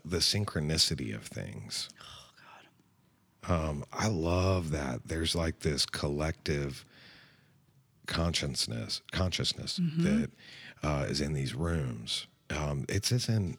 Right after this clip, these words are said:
Speaker 1: I think it says in one of the books that there's, there's a magic that happens. Nobody can tell you really what it is.
Speaker 2: Right.
Speaker 1: It happens in these rooms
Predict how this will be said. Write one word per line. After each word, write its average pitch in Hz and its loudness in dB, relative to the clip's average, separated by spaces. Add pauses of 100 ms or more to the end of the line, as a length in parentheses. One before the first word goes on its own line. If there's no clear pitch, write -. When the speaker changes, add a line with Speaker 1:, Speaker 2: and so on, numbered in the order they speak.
Speaker 1:
I - -4
think 107 2
it - -2
says 78 -2
in 78 0
one 76 0
of 71 -2
the 64 0
books - 0
that 69 -2
there's, 76 0
there's 85 0
a 76 0
magic 82 0
that - -6
happens. 69 -4
Nobody 107 0
can - -4
tell - -4
you - -6
really 64 -4
what 57 -8
it 57 -10
is. 95 0
Speaker 2:
Right. - -6 (160)
Speaker 1:
It - -6
happens 80 0
in 65 -4
these 65 -6
rooms 87 0